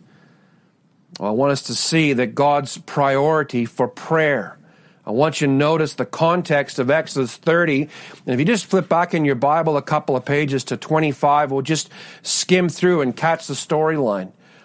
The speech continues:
We saw in Exodus twenty-five, verses eight and nine, that God's purpose for the tabernacle,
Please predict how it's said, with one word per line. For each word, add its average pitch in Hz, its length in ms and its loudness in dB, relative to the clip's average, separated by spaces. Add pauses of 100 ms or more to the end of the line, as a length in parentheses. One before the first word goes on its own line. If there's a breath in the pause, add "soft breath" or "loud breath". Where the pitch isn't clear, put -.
(180 soft breath)
We 160 180 2
saw 185 340 4
in 160 60 0
Exodus 165 400 0
twenty-five, 170 720 2
verses 156 360 0
eight 165 220 2
and 147 100 2
nine, 160 320 4
that 139 160 0 (360 loud breath)
God's 165 340 2
purpose 196 640 0
for 151 140 -2
the 143 60 0
tabernacle, 147 840 -2